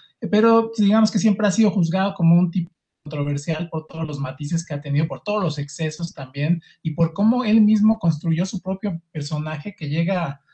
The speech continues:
llega a rivalizar con sus propias, los, los protagonistas de sus, de su-, de sus novelas, ¿no? De sus novelas más clásicas. Es realmente muy interesante la, la, la historia, la carrera, la personalidad de Ernest Hemingway,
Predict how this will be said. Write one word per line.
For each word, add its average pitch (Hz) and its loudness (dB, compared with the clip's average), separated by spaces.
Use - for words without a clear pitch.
llega 170 -2
a 156 -8
rivalizar 151 0
con 202 -2
sus - -12
propias, 180 -2
los, 147 -4
los 151 -4
protagonistas 170 0
de 170 -2
sus, 147 -8
de 139 -6
su-, 151 -8
de 147 -8
sus 143 -2
novelas, 160 0
¿no? 185 -2
De 233 -4
sus 165 -4
novelas 160 -4
más 170 2
clásicas. 160 -8
Es 180 -4
realmente 185 2
muy 190 8
interesante 160 0
la, 135 -6
la, 131 -8
la 147 -8
historia, 180 -2
la 170 2
carrera, 160 2
la 151 -2
personalidad 143 2
de 185 2
Ernest 180 2
Hemingway, 180 6